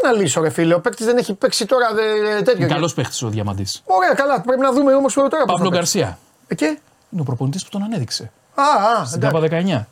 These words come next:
Speaker 2: Σωστή κίνηση.
Speaker 1: Ναι.
Speaker 2: Ακούγεται βέβαια και για επιστροφή στον Όφη και για Γιάννενα.
Speaker 1: Στο τέτοιο.
Speaker 2: Αλλά εγώ βλέπω ότι θα πάει, ε, άμα θες να
Speaker 1: Ε,
Speaker 2: αναγεννηθείς,
Speaker 1: θα
Speaker 2: εκεί θα πας, στον Παμπλο Γκαρσία θα πας.
Speaker 1: Σε ξέρει,
Speaker 2: Που σε
Speaker 1: το ξέρεις.
Speaker 2: ξέρει.
Speaker 1: Ναι.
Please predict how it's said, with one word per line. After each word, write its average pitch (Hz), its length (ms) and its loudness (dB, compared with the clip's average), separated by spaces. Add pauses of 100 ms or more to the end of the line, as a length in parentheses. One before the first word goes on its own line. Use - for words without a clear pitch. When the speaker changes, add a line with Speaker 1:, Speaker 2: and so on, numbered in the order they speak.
Speaker 2:
Σωστή - 300 -2
κίνηση. 110 420 0
Speaker 1:
Ναι. 131 260 -4
Speaker 2:
Ακούγεται 170 360 0
βέβαια 143 220 2
και 131 120 -2
για 120 280 2
επιστροφή 120 500 -2
στον 127 280 0
Όφη 123 400 -2 (320)
και 165 140 0
για 147 260 2
Γιάννενα. 127 640 0
Speaker 1:
Στο 139 460 -2
τέτοιο. 135 220 0
Speaker 2:
Αλλά 156 180 2
εγώ 160 140 0
βλέπω 165 180 0
ότι 156 100 -2
θα 156 80 0
πάει, 165 220 0
ε, 165 160 2
άμα 180 220 2
θες 175 160 -2
να 170 80 2
Speaker 1:
Ε, - 20 2
Speaker 2:
αναγεννηθείς, 151 520 0
Speaker 1:
θα 185 60 -2
Speaker 2:
εκεί 127 120 0
θα 123 100 2
πας, 117 120 0
στον 147 120 0
Παμπλο 139 160 2
Γκαρσία 120 320 0
θα 101 60 -4
πας. 202 320 -4
Speaker 1:
Σε - 180 -10
ξέρει, - 220 -2
Speaker 2:
Που 156 60 2
σε 165 100 4
Speaker 1:
το 147 60 -2
ξέρεις. 143 200 4
Speaker 2:
ξέρει. 95 180 -6 (500)
Speaker 1:
Ναι. 117 200 -8